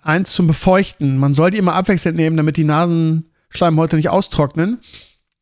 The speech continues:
Aber immer wenn ich dieses, ähm, dieses Befeuchtende nehme, ist meine Nase irgendwie dicht danach. Ich weiß auch nicht warum. Naja, ihr Lieben, also, herzlich willkommen bei Stevenio Talks.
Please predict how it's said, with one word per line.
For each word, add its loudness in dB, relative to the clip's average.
Aber 0
immer 2
wenn -2
ich 0
dieses, -4
ähm, 0
dieses -2
Befeuchtende 0
nehme, 0
ist -4
meine 0
Nase 0
irgendwie 0
dicht 0
danach. 0
Ich -6
weiß -2
auch -2
nicht -2
warum. -2
Naja, 2
ihr 0
Lieben, -2
also, 0
herzlich -2
willkommen 2
bei 2
Stevenio 0
Talks. 0